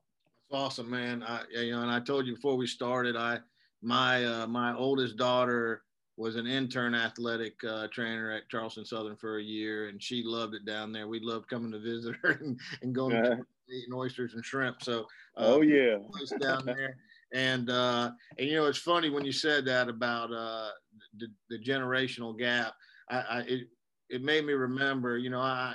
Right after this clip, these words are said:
Speaker 1: I get, I'm certified in social studies and P E, and I've been in P E for a long time now, but every once in a while, <clears throat> they'll make me go back and, and teach a course. You know, they'll be short and they'll have to have me in there
Speaker 2: Yeah.
Speaker 1: to teach a course.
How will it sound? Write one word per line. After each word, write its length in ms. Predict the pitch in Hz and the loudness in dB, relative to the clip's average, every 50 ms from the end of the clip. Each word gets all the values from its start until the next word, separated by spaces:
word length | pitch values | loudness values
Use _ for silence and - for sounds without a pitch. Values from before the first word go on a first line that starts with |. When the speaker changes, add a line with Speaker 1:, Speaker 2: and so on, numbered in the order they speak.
| - _ - | -8 _ -4
Speaker 1:
I 140 | 123 131 | -4 -4
get, 160 | 127 127 135 - | -2 -4 -6 -6
I'm 220 | 131 135 131 123 | -6 -6 -6 -6
certified 640 | 120 - - - 160 151 135 131 - 139 135 131 123 | -8 -10 -4 0 0 0 0 0 0 0 2 2 0
in 40 | 117 | -2
social 200 | - - 139 127 127 | -4 -4 -4 -4 -4
studies 380 | - - 131 127 120 117 110 | -6 -4 -2 -2 -2 -2 -2
and 160 | 120 113 110 - | -4 -6 -4 -2
P 180 | 139 135 123 127 | -2 -2 -2 0
E, 340 | 127 135 135 127 120 117 113 | 0 0 0 0 0 -2 -4
and 100 | 110 110 | -4 -6
I've 140 | 110 113 120 | -6 -4 -4
been 80 | 127 127 | -2 -2
in 120 | 120 117 | -2 -2
P 100 | 120 135 | -4 -4
E 200 | 131 123 123 120 | -4 -4 -4 -4
for 140 | 120 123 120 | -4 -6 -6
a 80 | 117 | -4
long 240 | 120 120 120 120 110 | -4 -4 -6 -6 -6
time 360 | - 131 135 135 127 120 113 | -4 -4 -2 -2 -2 -2 -4
now, 160 | 117 117 117 117 | -4 -4 -4 -2
but 240 | 117 123 123 123 - - - - - - _ - | 0 0 -2 -2 -4 -8 -14 -20 -20 -20 _ -2
every 300 | 165 156 160 147 151 143 | 2 2 4 4 4 2
once 340 | 139 156 160 160 156 156 - | 2 2 2 0 0 0 0
in 40 | 147 | 0
a 60 | 139 | 0
while, 460 | 131 127 127 123 123 123 123 123 - - - 170 | 0 2 2 2 0 0 -2 -4 -2 -2 0 2
<clears throat> 180 | 175 170 - 123 | 2 0 0 0
they'll 100 | 135 135 | 0 0
make 340 | 135 147 - 247 180 151 127 | 0 -2 -4 -4 -6 -2 -2
me 80 | 185 160 | 0 0
go 180 | 139 156 147 139 | 2 2 2 2
back 320 | 143 143 143 135 131 - | 2 2 2 2 0 -2
and, 160 | 120 117 113 - - - - - - | -6 -6 -8 -10 -16 -20 -16 -10 -8
and 140 | 127 123 120 | -8 2 4
teach 220 | 170 170 147 - | 4 4 4 0
a 60 | 123 | -2
course. 420 | - - 180 165 156 139 123 - - | 0 2 4 4 4 4 2 0 -2
You 80 | 143 | -2
know, 100 | 135 135 | -2 0
they'll 120 | 135 135 135 | 0 0 0
be 160 | 131 131 127 | 0 0 0
short 400 | - - 156 147 147 143 127 123 | 0 0 0 2 2 0 0 -2
and 40 | 127 | -4
they'll 100 | 127 127 | -2 0
have 200 | 139 135 131 127 | 0 0 0 -2
to 180 | - - 127 - - | -4 -8 -8 -6 0
have 200 | 131 135 135 135 | 0 0 0 0
me 120 | 131 131 127 | -2 -2 -2
in 80 | 127 | -2
there 120 | 127 127 120 | 0 2 2
Speaker 2:
Yeah. 40 | 117 | 4
Speaker 1:
to 60 | 110 | 2
teach 100 | 101 139 | 2 0
a 220 | 131 - _ _ - | -6 -10 _ _ -8
course. 320 | 156 151 143 131 123 117 | -4 -2 0 0 -2 -4